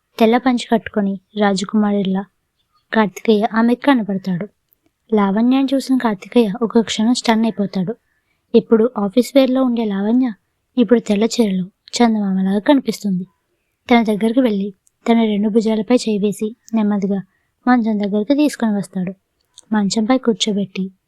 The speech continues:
తన పక్కన కూర్చుంటాడు. తన చేతిలో ఉన్న పాల గ్లాస్ తీసుకొని పక్కనే ఉన్న టేబుల్పై పెడతాడు. లావణ్య సిగ్గుతో తల దించుకొని ఉంటుంది.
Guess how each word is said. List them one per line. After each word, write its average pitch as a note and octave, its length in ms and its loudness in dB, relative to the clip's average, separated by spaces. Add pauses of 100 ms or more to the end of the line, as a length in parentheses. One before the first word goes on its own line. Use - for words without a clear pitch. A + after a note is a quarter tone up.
(280)
తన B3 100 4
పక్కన A3+ 340 0
కూర్చుంటాడు. G3 640 -2 (840)
తన A#3+ 120 2 (120)
చేతిలో A3+ 280 0
ఉన్న B3 160 0
పాల G3+ 300 -2
గ్లాస్ A3 340 -4
తీసుకొని G3+ 540 -2 (680)
పక్కనే A#3+ 360 2
ఉన్న B3+ 300 -2 (300)
టేబుల్పై B3+ 420 2
పెడతాడు. G3 460 -2 (1400)
లావణ్య A#3 480 2 (460)
సిగ్గుతో G#3+ 400 2 (440)
తల A#3+ 120 4
దించుకొని A3+ 460 0
ఉంటుంది. G3+ 360 -2